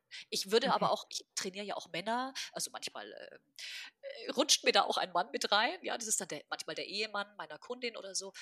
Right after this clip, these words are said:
Speaker 1: und selbst meine Männer, die
Speaker 2: Der
Speaker 1: lasse
Speaker 2: dann
Speaker 1: ich
Speaker 2: auch die Schwangerschaftswunde loswerden will.
Speaker 1: <laughs> Genau,
Speaker 2: <laughs>
Speaker 1: aber auch die, so, ich lasse die so gut wie nie crunchen. Das
Speaker 2: Ja.
Speaker 1: ist, die Zeiten sind vorbei. Also, so arbeite ich schon lange nicht mehr. Manchmal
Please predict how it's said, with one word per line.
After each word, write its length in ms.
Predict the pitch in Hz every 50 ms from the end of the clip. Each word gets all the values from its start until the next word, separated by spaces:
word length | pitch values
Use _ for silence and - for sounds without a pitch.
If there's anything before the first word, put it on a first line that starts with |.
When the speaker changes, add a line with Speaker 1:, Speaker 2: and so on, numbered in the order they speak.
| - - -
Speaker 1:
und 160 | - 170 -
selbst 380 | - - 175 165 - - - -
meine 200 | 160 156 160 160 -
Männer, 300 | - 196 220 190 - - - - - - _ _ -
die 120 | - 175 _ - -
Speaker 2:
Der 100 | 165 175
Speaker 1:
lasse 60 | 175 180
Speaker 2:
dann 80 | 180
Speaker 1:
ich 0 |
Speaker 2:
auch 140 | - 185 190
die 160 | - - 190
Schwangerschaftswunde 880 | - - 160 175 170 175 180 - - 180 170 - - - 190 175 175 175
loswerden 560 | 165 165 165 165 165 - 160 160 160 156 151
will. 140 | 147 147 143
Speaker 1:
<laughs> 240 | - - - - -
Genau, 240 | - - - 185 - - - - - - -
Speaker 2:
<laughs> 160 | - 165 -
Speaker 1:
aber 200 | - 196 - -
auch 100 | - - - - - - _ -
die, 140 | - - _ _ _ -
so, 180 | - - - - _ _ _
ich 200 | - - - -
lasse 180 | - - -
die 80 | - -
so 120 | - - -
gut 220 | - 175 - - -
wie 80 | 160 147
nie 140 | - -
crunchen. 440 | - - - - - - - - - - _ _ _ _ - -
Das 220 | - - - - - -
Speaker 2:
Ja. 180 | - 160 151 -
Speaker 1:
ist, 220 | - 170 - - - - - - - -
die 120 | - 175
Zeiten 380 | - - - 175 180 - - -
sind 240 | - - 151 147 -
vorbei. 460 | - - - - 135 123 120 - - _ _ -
Also, 220 | 139 143 - 151
so 220 | 143 - 165 139 -
arbeite 360 | 139 143 - 151 151 - -
ich 300 | 139 - - - - - -
schon 160 | - - -
lange 260 | 135 135 135 - 185
nicht 240 | - - - - -
mehr. 160 | - - - -
Manchmal 500 | - - - - - - 214 208 202 202